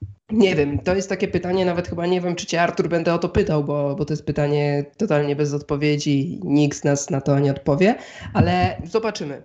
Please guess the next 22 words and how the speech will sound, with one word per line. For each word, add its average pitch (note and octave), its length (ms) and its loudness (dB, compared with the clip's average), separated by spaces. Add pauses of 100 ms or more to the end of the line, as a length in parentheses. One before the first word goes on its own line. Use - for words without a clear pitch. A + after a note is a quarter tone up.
(120)
zobaczymy, F3+ 380 -4
jak E3 160 -4
się D#3 540 -2
ten D3+ 440 0
Liverpool D3+ 440 2
będzie C#3+ 280 0
rozwijał, C3+ 520 -2
bo C#3 140 -2
w - 100 -12
tym F#3+ 160 6
momencie F3+ 420 4
ich E3 100 -2
sytuacja D#3+ 420 -2
jest E3 120 -2
naprawdę, D#3+ 480 0 (280)
e, D#3 100 4
fatalna, D#3+ 680 0
oni D3 280 0
biją D#3+ 440 2
wszelkie E3+ 440 2
rekordy. C3+ 520 -6 (440)
Od D#3+ 300 2